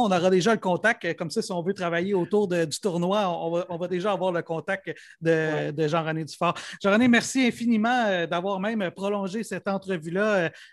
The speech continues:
Speaker 1: Euh, Valérie nous avait promis, euh, euh, dix, douze minutes. Je pense qu'on a fait pas loin de, d'une demi-heure, là. Ça, c'est une émission complète d'Infoman. Euh, merci infiniment. Merci pour tout.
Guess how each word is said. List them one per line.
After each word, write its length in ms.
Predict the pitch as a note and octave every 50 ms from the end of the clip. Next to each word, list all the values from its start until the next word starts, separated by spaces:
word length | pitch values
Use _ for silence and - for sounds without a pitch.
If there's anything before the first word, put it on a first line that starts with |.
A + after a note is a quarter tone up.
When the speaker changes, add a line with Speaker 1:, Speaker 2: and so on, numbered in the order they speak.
| -
Speaker 1:
Euh, 80 | - E3
Valérie 380 | D3+ E3+ F3 F3+ F3+ E3+ G3 G#3+
nous 140 | G3 E3
avait 180 | E3+ D#3+ E3 F#3
promis, 480 | - - E3+ E3+ E3 E3+ G3 G#3 G3+ F#3+
euh, 180 | F3+ E3+ D#3+ D3+ - - - - -
euh, 180 | D#3+ E3 D#3+
dix, 260 | D3+ C3 C3+ F#3+ G3 E3+
douze 220 | F3+ G3+ F#3 D#3+
minutes. 240 | F3 F3+ F3+ G3+ G3
Je 60 | -
pense 160 | - F#3 F3 -
qu'on 100 | E3+ D#3
a 40 | D#3
fait 180 | - - F3+
pas 140 | - - E3
loin 220 | E3 E3 F3+ F#3+ F3
de, 200 | E3 E3 D#3+ D#3
d'une 300 | D3 D3 F#3 F3+ F3 E3
demi-heure, 540 | E3+ E3 D#3+ D#3+ E3+ F3+ G3 F#3 E3+ D#3
là. 260 | E3 E3+ F3 E3+ D#3 D3
Ça, 140 | - G3+
c'est 120 | - - E3+
une 100 | E3+ F3+
émission 280 | G#3 A3+ A3 - C4
complète 380 | A#3+ - G3+ F3+ A3 A3+ G#3+ E3+
d'Infoman. 480 | F3+ E3+ - F3 D#3 D3+ E3 G3+ G#3 F#3 - - - - - - - -
Euh, 220 | D#3 D#3 D3+ D3+ D3+
merci 420 | D#3+ F3 F3+ - - - A#3+ A#3
infiniment. 600 | G#3 F3+ - - G#3 G3+ G3 F#3+ F#3+ G3+ G#3+ A3 G#3+ - - _ -
Merci 260 | E3+ E3 - - -
pour 240 | - - G#3 - -
tout. 240 | - A3+ A#3+ A#3+